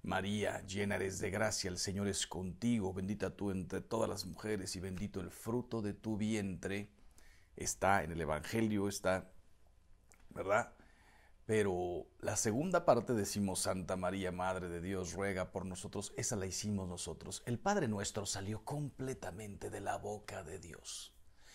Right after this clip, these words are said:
Le preguntaron los discípulos, "Señor, enséñanos a orar". Jesús pudo haber tomado perfectamente un salmo de David, así rezaban los antiguos. Seguimos los sacerdotes rezando el breviario, el oficio de, de lecturas, eh, las laudes, la,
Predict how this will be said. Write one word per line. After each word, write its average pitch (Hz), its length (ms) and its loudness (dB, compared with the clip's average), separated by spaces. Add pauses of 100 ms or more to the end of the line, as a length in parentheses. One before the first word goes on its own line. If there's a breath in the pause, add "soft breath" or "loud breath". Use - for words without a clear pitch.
(280 loud breath)
Le 131 100 2
preguntaron 107 520 4
los 95 120 0
discípulos, 101 600 0
"Señor, 156 260 0
enséñanos 165 680 2
a 104 60 -2
orar". 104 260 2
Jesús 214 320 -4
pudo 233 320 2
haber 220 160 2
tomado 208 400 6
perfectamente 180 680 2
un 180 100 2
salmo 175 400 6
de 123 120 4
David, 113 420 2
así 101 380 6
rezaban 123 680 4
los 98 160 -2
antiguos. 123 420 -2 (200 loud breath)
Seguimos 156 520 8
los 113 120 2
sacerdotes 110 640 4
rezando 107 440 4
el 95 120 2
breviario, 104 800 4 (500 loud breath)
el 107 140 4
oficio 104 480 4
de, 85 340 4 (420 loud breath)
de - 160 0
lecturas, 117 720 8
eh, 104 100 4
las 104 240 0
laudes, 110 520 8
la, 95 300 -4